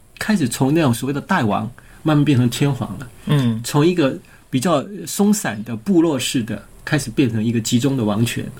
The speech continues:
Speaker 2: 嗯。
Speaker 1: 啊，所以这些东西都见证了这样一个年代。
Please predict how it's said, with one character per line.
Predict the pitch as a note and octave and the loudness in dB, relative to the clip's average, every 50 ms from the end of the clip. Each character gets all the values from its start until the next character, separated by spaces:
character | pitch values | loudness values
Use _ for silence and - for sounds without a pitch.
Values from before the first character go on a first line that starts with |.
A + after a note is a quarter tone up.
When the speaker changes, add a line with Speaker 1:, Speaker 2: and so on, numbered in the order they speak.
| - - | -6 -2
Speaker 2:
嗯。 | D3 C#3+ C3+ B2+ B2 B2 A#2+ A#2+ B2+ - | 0 2 2 4 4 2 2 0 -2 -4
Speaker 1:
啊， | B2 A#2 | -6 -6
所 | A#2 - G3 | -4 -2 -2
以 | F3+ | 0
这 | - - B3+ | 2 2 2
些 | A#3 - C4+ B3 | 4 2 2 0
东 | B3+ A#3+ A#3 A#3 | 2 2 2 0
西 | A3 - - G3+ | 0 0 -2 0
都 | G#3+ G3+ | 0 0
见 | G3+ - - A#3+ F#3+ C#3+ | 0 2 2 2 4 4
证 | - E3+ D#3 B2+ A2 | 2 2 2 4 4
了 | G2 F#2 - | 2 2 -2
这 | - - C3+ | -2 -2 0
样 | A#2 G#2 | 2 2
一 | G#2+ | 4
个 | G#2+ | 2
年 | G2 G2 A2 A2+ | 2 0 0 0
代。 | A2 B2 A#2+ | 0 0 -2